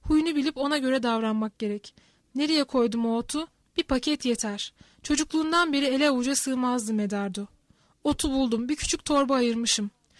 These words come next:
"Hep böyleydi. Bir yerini acıtınca süt ninesine gelir ağlardı." "Isırık derin mi?" "Sol eli böyle şiş," dedim. "Çok yaşa sen çocuk," diye güldü süt ninem.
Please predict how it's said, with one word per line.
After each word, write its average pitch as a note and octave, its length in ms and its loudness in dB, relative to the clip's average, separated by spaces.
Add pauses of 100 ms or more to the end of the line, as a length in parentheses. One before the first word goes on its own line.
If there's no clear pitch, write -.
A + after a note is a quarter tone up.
(220)
"Hep - 260 -2
böyleydi. B3+ 520 2
Bir D#4 80 4
yerini C#4+ 320 2
acıtınca D4 500 -2
süt - 220 -2
ninesine C4+ 360 0
gelir C4 220 0
ağlardı." A#3+ 600 2 (440)
"Isırık D4+ 380 0
derin F4 300 2
mi?" A#3+ 160 0 (500)
"Sol D#4+ 300 2
eli A3+ 240 2
böyle D#4 320 4
şiş," - 300 4
dedim. G#3+ 300 -2 (520)
"Çok D#4+ 260 -2
yaşa B3+ 200 2
sen A#3 220 0
çocuk," A3+ 360 -4
diye C4 180 -2
güldü A#3+ 240 -2
süt - 240 -4
ninem. G#3 280 -2